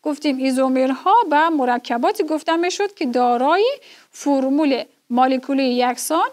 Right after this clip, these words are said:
یعنی نوع و تعداد اتم‌های که در هر دو ترکیب هست، در هر دو مرکب هست، یکسان میباشد و بعد از او دارای فرمول ساختمانی متفاوت میباشد، یعنی نحوه اتصال اتم‌ها با هم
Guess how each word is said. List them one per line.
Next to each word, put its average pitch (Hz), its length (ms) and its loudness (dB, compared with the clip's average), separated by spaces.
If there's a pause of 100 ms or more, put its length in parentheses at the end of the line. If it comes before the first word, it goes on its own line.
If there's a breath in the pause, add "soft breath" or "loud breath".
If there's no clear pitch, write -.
(120)
یعنی 269 520 0 (260 soft breath)
نوع 330 640 0
و 262 100 2
تعداد 254 560 0
اتم‌های 330 800 0 (300 loud breath)
که 269 80 -6
در 269 80 2
هر 269 180 2
دو 262 100 -2
ترکیب 262 460 -2
هست، 311 240 -2
در 254 100 0
هر 254 180 0
دو 247 140 -2
مرکب 262 540 0
هست، 294 220 -4
یکسان 247 480 -2
میباشد 494 540 -2 (560 soft breath)
و 269 180 2
بعد 370 240 2
از 403 180 0
او 403 100 2
دارای 330 420 2
فرمول 285 760 -2 (440 soft breath)
ساختمانی 277 760 0 (140)
متفاوت 269 640 -2
میباشد، 233 440 -2
یعنی 330 380 -2
نحوه 269 420 0 (100)
اتصال 311 500 0
اتم‌ها 269 500 -2
با 254 180 0
هم 277 280 0